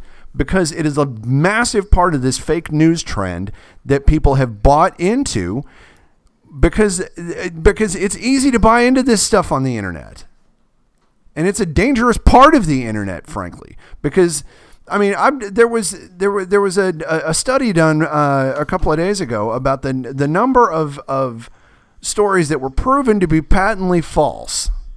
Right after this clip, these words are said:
that got far more attention than any of the true stories that were put out over the last week of the election. And when I say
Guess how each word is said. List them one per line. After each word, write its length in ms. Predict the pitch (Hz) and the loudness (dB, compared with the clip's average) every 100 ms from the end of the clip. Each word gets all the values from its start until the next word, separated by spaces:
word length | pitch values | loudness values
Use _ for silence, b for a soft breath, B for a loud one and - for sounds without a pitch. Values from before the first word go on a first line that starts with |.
| - b b b b | -20 b b b b
that 120 | 143 147 | -2 2
got 280 | 147 131 | 2 0
far 400 | - - 240 254 | -2 2 4 6
more 320 | 262 208 202 175 | 6 6 6 2
attention 680 | - 135 120 - - - b b b | 0 -4 -4 -8 -12 -16 b b b
than 180 | 123 143 | -4 -4
any 300 | 131 170 180 | -4 -2 -2
of 140 | 156 | -2
the 80 | 131 | -6
true 440 | - - 233 269 277 | -6 -4 0 0 0
stories 720 | - 127 98 62 - - - - _ | -2 -2 -4 -8 -14 -16 -18 -20 _
that 160 | 135 139 | -4 -2
were 140 | - | -2
put 200 | 139 127 | 2 2
out 400 | 107 73 69 - - _ - | 0 -4 -8 -14 -20 _ -4
over 240 | 139 147 | -2 2
the 80 | 147 | 2
last 320 | 135 131 127 | 2 0 -2
week 220 | 127 110 113 | -4 -6 -6
of 100 | 92 | -8
the 80 | |
election. 580 | 95 92 78 - - - _ _ _ _ _ - | -8 -8 -10 -14 -18 -20 _ _ _ _ _ -2
And 160 | 165 | 2
when 100 | 180 | 4
I 120 | 180 | 4
say 460 | 170 240 233 202 | 2 2 2 0